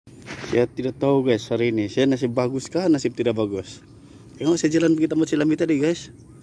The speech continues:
Saya jumpa nih, drum V buang dekat tuh. Drum bukan dalam tong sampah lah, dia buang dekat tepi tong sampah itu. Wih, banyak lah di dalam dia nih, guys, tengok.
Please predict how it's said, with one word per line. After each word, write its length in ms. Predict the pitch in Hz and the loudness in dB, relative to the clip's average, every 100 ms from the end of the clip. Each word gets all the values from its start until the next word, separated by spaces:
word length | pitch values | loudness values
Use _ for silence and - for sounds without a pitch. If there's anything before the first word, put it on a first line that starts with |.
| - - - - - | -20 -20 -20 -20 -14
Saya 160 | - - | -4 6
jumpa 360 | 160 160 143 131 | 6 6 -2 0
nih, 160 | 110 | 0
drum 240 | 104 131 139 | 0 -4 -4
V 240 | 139 135 | -4 -6
buang 400 | 123 135 120 104 | -4 0 2 2
dekat 240 | 110 117 110 | 0 -2 -4
tuh. 120 | 98 95 - - - - - - - - - - - - - - - 98 107 117 | -10 -10 -16 -20 -20 -20 -20 -20 -20 -20 -20 -20 -20 -20 -20 -18 -18 -18 -12 0
Drum 180 | 120 | 0
bukan 220 | 123 120 117 | 2 2 2
dalam 160 | 110 | 2
tong 160 | 104 110 | -2 -6
sampah 320 | 127 120 117 | -6 -6 -6
lah, 140 | 120 98 | -6 -4
dia 160 | 107 | -4
buang 240 | 117 120 113 | -2 0 0
dekat 180 | 117 | -2
tepi 300 | 113 110 113 | -6 -2 -2
tong 160 | 107 110 | 0 -2
sampah 320 | 110 107 110 | -2 -4 -4
itu. 220 | 101 - - - - - - - - - - - | -6 -8 -14 -18 -20 -20 -20 -20 -20 -20 -20 -12
Wih, 140 | - 90 | -6 -4
banyak 320 | 107 135 143 | 0 0 0
lah 80 | 143 | -4
di 80 | 143 | -4
dalam 240 | 139 143 | -2 2
dia 100 | 156 151 | 2 2
nih, 80 | |
guys, 240 | 135 104 - | 0 -4 -4
tengok. 280 | 143 120 | -6 -4